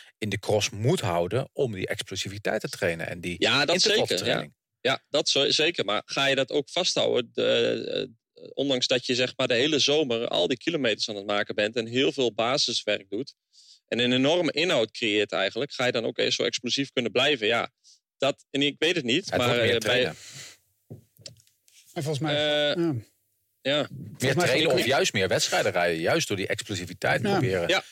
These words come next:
Speaker 2: maar
Speaker 1: erin
Speaker 2: ik
Speaker 1: te
Speaker 2: bedoel
Speaker 1: houden.
Speaker 2: meer, dan gaan ze het niveau, eh, dan net zo hoog houden als vorige jaren. Dat, hè, dat, dat het goed is, dat is
Speaker 1: Ja.
Speaker 2: duidelijk. Dat, hè, maar dat, dat ze ook hun crossniveau zo hoog houden als andere jaren, dat weet ik niet. Ik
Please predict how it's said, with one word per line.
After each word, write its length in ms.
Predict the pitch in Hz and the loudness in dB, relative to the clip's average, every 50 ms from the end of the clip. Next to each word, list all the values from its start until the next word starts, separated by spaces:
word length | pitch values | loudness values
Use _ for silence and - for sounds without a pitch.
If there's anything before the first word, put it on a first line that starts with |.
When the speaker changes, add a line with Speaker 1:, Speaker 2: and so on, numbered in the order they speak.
| - - _ _ _ | -20 -20 _ _ _
Speaker 2:
maar 160 | - 139 143 160 | -4 0 2 2
Speaker 1:
erin 120 | 180 - | 2 0
Speaker 2:
ik 40 | 175 | 0
Speaker 1:
te 80 | - - | 0 0
Speaker 2:
bedoel 140 | - 185 202 | 2 2 2
Speaker 1:
houden. 180 | - 185 180 190 202 196 | 2 2 2 2 2 2
Speaker 2:
meer, 0 | |
dan 200 | 180 170 160 160 | 2 0 0 0
gaan 240 | - 170 165 185 | 0 2 2 2
ze 80 | 175 185 | 2 2
het 100 | 170 156 | 0 0
niveau, 480 | 170 156 - - 156 175 202 175 117 101 | 0 -2 2 2 2 4 4 4 4 4
eh, 60 | 117 113 | 2 2
dan 160 | 110 127 117 117 | 2 0 2 2
net 140 | 123 123 - | 2 2 2
zo 120 | - 131 113 | 2 2 2
hoog 240 | 123 123 127 - | 2 2 2 2
houden 240 | - 120 123 123 117 | 2 0 2 2 2
als 240 | 107 120 - - - | 2 0 0 -2 -2
vorige 500 | - 139 - - 156 165 160 135 - 123 | -8 -12 -4 0 2 2 2 0 0 0
jaren. 420 | 107 101 92 92 92 92 90 90 101 - | 0 2 2 2 0 -2 -6 -8 -6 -2
Dat, 140 | 120 104 | 0 0
hè, 220 | 87 110 117 156 156 | 2 2 2 0 0
dat, 160 | - 120 113 104 | 0 -2 -2 -2
dat 140 | - 120 120 | -2 0 0
het 120 | 110 - | 0 0
goed 180 | - 110 156 - | 0 -2 0 0
is, 180 | 202 214 - - | 2 2 2 2
dat 120 | 180 170 | 0 0
is 60 | 170 | 0
Speaker 1:
Ja. 60 | 92 | 2
Speaker 2:
duidelijk. 360 | - 110 101 92 - - - _ _ | 2 2 2 2 0 -4 -10 _ _
Dat, 140 | - 113 107 _ | -6 -6 -6 _
hè, 240 | - - 107 135 170 | -4 0 0 0 0
maar 160 | 175 135 113 | 0 -2 0
dat, 300 | 110 127 117 104 - - 113 | 0 0 -2 -2 -4 -4 -2
dat 140 | 117 120 - | -2 0 0
ze 100 | - 120 | 2 2
ook 160 | 135 143 - | 0 0 0
hun 120 | 151 139 | -2 -4
crossniveau 720 | 123 - - 156 170 - - 151 135 117 - 131 143 165 165 | -2 -2 -2 -2 0 0 0 0 -2 0 2 2 2 2 0
zo 220 | - - 139 143 | 0 0 2 2
hoog 240 | 139 139 147 156 - | 2 2 2 0 0
houden 240 | 135 131 147 139 127 | 0 0 0 0 0
als 180 | 123 - - | 0 0 0
andere 260 | - - 160 143 113 104 | 0 -2 -2 0 0 0
jaren, 300 | 98 104 98 98 101 - | 0 0 -2 -2 -4 -2
dat 120 | - 131 - | -2 -2 0
weet 160 | 123 131 151 | 0 0 0
ik 80 | 175 165 | 0 -4
niet. 180 | 175 - - | -6 -8 -8
Ik 60 | - | -10